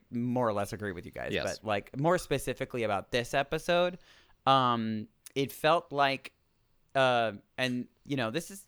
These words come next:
Speaker 1: mm, yeah, th-, th-, uh, 'cause I think that we were, we were, uh, uh, there was a lot of, um, uh, I don't even know what, it's, it's like the way that they described certain things, like they said that there was a war coming, and I kind of ended up feeling more like a skirmish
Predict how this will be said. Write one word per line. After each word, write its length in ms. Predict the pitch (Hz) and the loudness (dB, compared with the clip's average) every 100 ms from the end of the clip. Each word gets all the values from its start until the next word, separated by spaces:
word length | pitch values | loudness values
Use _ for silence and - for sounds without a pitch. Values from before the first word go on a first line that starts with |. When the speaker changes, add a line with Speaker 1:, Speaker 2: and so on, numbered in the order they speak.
| - | -8
Speaker 1:
mm, 280 | 339 302 254 262 | -4 -4 -4 -4
yeah, 220 | 240 175 113 | 0 0 0
th-, 160 | 165 | -4
th-, 160 | 202 175 | -6 0
uh, 140 | 170 | 0
'cause 160 | 165 190 | 0 -2
I 60 | 202 | -4
think 180 | 233 233 | -4 -4
that 120 | 190 | -2
we 100 | 196 | -2
were, 220 | 185 180 151 | -2 -2 -2
we 100 | 165 | -2
were, 300 | 160 156 - _ - _ _ - | 0 0 -4 _ -20 _ _ -4
uh, 120 | 160 - | -4 -2
uh, 60 | 160 | -4
there 100 | 175 | -2
was 100 | 185 | 0
a 40 | |
lot 180 | 185 185 | 4 6
of, 180 | 180 160 | 6 4
um, 640 | 175 165 160 160 156 151 - - 247 _ - - | 2 2 -4 -8 -10 -12 -18 -20 -20 _ -6 2
uh, 440 | 131 127 120 107 64 58 98 _ _ _ _ _ 110 80 85 151 - 98 - 139 127 - _ 180 | 4 6 4 0 -6 -16 -20 _ _ _ _ _ -20 -20 -20 -20 -18 -18 -14 -14 -14 -18 _ -16
I 60 | |
don't 140 | 185 180 | -12 -10
even 100 | 180 | -10
know 60 | 170 | -4
what, 140 | 170 147 | -4 -2
it's, 160 | 151 | -2
it's 120 | 156 151 | 0 0
like 180 | 151 | 0
the 80 | 151 | 2
way 140 | 160 196 | 2 2
that 140 | 180 | 2
they 100 | 165 | -2
described 560 | 147 - 147 143 139 127 | -2 0 4 6 4 0
certain 280 | 143 127 127 | -4 -2 0
things, 200 | 131 123 | 0 0
like 100 | 127 | 0
they 120 | 131 | 0
said 160 | 120 127 | 0 -2
that 60 | 117 | -2
there 80 | |
was 100 | 117 | -2
a 60 | 104 | -2
war 320 | 98 101 101 | -2 0 0
coming, 400 | 101 92 87 82 - _ - _ - | -2 -6 -8 -10 -14 _ -20 _ -8
and 140 | 117 | -4
I 40 | 127 | -2
kind 180 | 160 147 | 0 0
of 60 | 147 | 0
ended 180 | 151 | 0
up 140 | 143 139 | 0 0
feeling 260 | 147 135 123 | -2 -2 -2
more 120 | 120 | -2
like 160 | 117 | -4
a 60 | 98 | -8
skirmish 680 | - 135 143 202 285 - - | -4 -2 -2 -2 -4 -6 -12